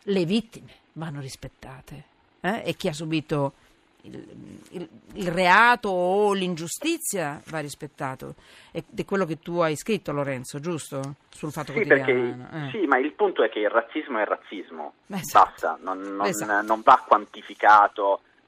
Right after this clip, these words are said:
Speaker 2: se no passa l'assunto, forse ci stiamo un po' abituando anche al razzismo, evidentemente. Se, se passa l'assunto che se lo fanno dieci persone va bene, tanto sono pochi. No, non dovrebbe
Speaker 1: Di-,
Speaker 2: farlo
Speaker 1: no, non è
Speaker 2: nessuno.
Speaker 1: così.
Speaker 2: Eh.
Speaker 1: Senti,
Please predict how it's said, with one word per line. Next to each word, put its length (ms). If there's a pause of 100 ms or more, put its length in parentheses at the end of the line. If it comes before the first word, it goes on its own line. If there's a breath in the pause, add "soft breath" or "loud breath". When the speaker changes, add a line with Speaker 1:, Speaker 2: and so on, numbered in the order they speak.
Speaker 2:
se 100
no 200
passa 420
l'assunto, 1000
forse 200
ci 120
stiamo 200
un 100
po' 100
abituando 680
anche 280
al 80
razzismo, 480
evidentemente. 880
Se, 280 (380 soft breath)
se 100
passa 340
l'assunto 560
che 200
se 60
lo 100
fanno 280
dieci 260
persone 400
va 180
bene, 440
tanto 280
sono 200
pochi. 420 (480 soft breath)
No, 120
non 200
dovrebbe 240
Speaker 1:
Di-, 60
Speaker 2:
farlo 180
Speaker 1:
no, 80
non 200
è 40
Speaker 2:
nessuno. 120
Speaker 1:
così. 200
Speaker 2:
Eh. 80 (440 loud breath)
Speaker 1:
Senti, 440